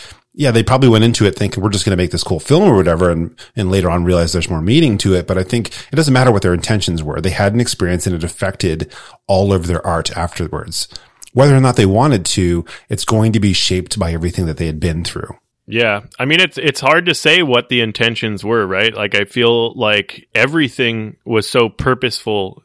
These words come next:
Speaker 2: throughout this film. Even, you know, when we talk about, you know, even in The Office, but when you talk about the, the shapes of everything, like, there's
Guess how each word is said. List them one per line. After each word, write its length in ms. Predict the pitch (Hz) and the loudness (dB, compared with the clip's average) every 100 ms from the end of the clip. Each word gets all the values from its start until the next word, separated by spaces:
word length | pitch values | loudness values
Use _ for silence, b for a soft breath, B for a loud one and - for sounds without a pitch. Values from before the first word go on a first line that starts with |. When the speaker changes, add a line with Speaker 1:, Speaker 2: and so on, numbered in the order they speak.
| - | -10
Speaker 2:
throughout 380 | 117 104 104 - | -4 0 -2 -2
this 200 | 98 - | -8 -6
film. 500 | - 107 92 92 - | -4 -4 -4 -10 -10
Even, 460 | 123 120 120 110 107 B B B B B | -6 -4 -2 -4 -8 B B B B B
you 100 | 117 | -4
know, 140 | 107 | -2
when 140 | 110 110 | -2 -2
we 100 | 110 | -2
talk 300 | 113 117 123 | -2 -2 -4
about, 400 | 110 104 107 - _ | -2 0 -2 -8 _
you 160 | - 107 | -10 -8
know, 220 | 98 104 135 | -6 -8 -6
even 240 | 123 123 | -4 -4
in 100 | 127 | -4
The 140 | 135 | -6
Office, 400 | 139 147 120 107 | -4 -4 -4 -8
but 100 | 120 | -8
when 140 | 120 123 | -8 -8
you 80 | 117 | -4
talk 260 | 120 127 | -2 -2
about 480 | 127 127 117 117 123 | -2 0 -2 -4 -6
the, 400 | 117 113 117 113 | -2 0 -2 -2
the 120 | 139 123 | -2 -2
shapes 580 | - - 135 147 - | -4 -4 -4 -4 -4
of 140 | 135 110 | -2 0
everything, 560 | 107 104 98 104 92 | 0 -2 -4 -4 -4
like, 240 | 98 104 - | -4 -6 -2
there's 340 | 120 107 - | -2 -2 -6